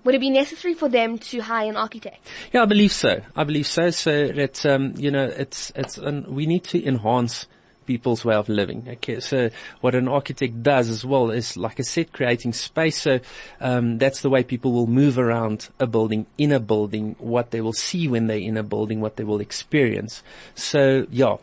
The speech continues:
Speaker 2: to, to, when you're adding on to that, consult an architect or a draftsman, um, to help you, depending on the scale, to help you to get the best out of the ideas you've got and put it into reality.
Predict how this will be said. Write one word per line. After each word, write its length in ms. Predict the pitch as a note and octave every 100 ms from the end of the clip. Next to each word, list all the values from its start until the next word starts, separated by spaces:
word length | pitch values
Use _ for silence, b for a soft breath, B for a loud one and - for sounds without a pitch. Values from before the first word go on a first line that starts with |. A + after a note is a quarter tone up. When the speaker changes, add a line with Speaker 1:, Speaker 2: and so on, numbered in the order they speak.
| -
Speaker 2:
to, 300 | - B2+ A#2+
to, 220 | A#2 C#3
when 180 | B2+ D#3
you're 160 | D#3+ C3+
adding 300 | C#3+ D3 -
on 200 | C#3 C#3
to 160 | -
that, 300 | C3+ C3+ C3+ B B B -
consult 440 | A#2 - C3+ -
an 100 | B2
architect 720 | G2 C3+ C#3+ - C#3+ - - b b b
or 180 | - D#3+
a 80 | D#3+
draftsman, 600 | D#3 C#3+ C#3 - C#3 C3+ b b b
um, 320 | - A#2 A2+
to 160 | G2 A#2+
help 280 | A2+ A#2+ -
you, 80 | B2
depending 400 | - C3 C3 C3
on 100 | B2+
the 60 |
scale, 440 | B2 - A#2 A2+ B B B
to 140 | -
help 300 | A2 A2 -
you 100 | A#2+
to 220 | A2 - G#2
get 280 | - A2+
the 80 | A2+
best 500 | G#2 A#2+ A#2+ - - _ -
out 140 | A2+
of 120 | A2
the 100 | A2
ideas 400 | A2 A2+ A#2+ A#2
you've 160 | G#2+ -
got 300 | B2 A2 - B B
and 160 | - A2+
put 120 | A#2+
it 80 | A2+
into 420 | G2 G#2+ - A2
reality. 520 | G#2+ G#2+ G#2+ G#2+ -